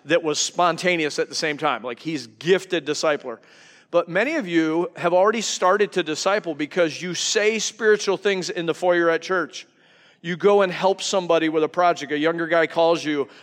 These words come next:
"I don't know, am I gonna electrocute myself or is this gonna work?" <laughs> You know what I mean?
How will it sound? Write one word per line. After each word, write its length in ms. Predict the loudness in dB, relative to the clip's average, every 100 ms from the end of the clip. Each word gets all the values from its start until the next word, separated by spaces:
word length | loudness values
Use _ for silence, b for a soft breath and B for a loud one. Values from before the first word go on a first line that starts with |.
| B
"I 300 | -8 -6 -6
don't 160 | -4 -2
know, 140 | 0
am 100 | 0
I 80 | 0
gonna 220 | -2 0
electrocute 520 | 2 0 -2 -8 -8 -4
myself 440 | -4 2 2 2
or 100 | -2
is 100 | -4
this 160 | -6 -4
gonna 180 | -4
work?" 360 | 0 0 0 -4
<laughs> 40 | -10
You 140 | -4
know 80 | 0
what 80 | 2
I 80 | 2
mean? 220 | 0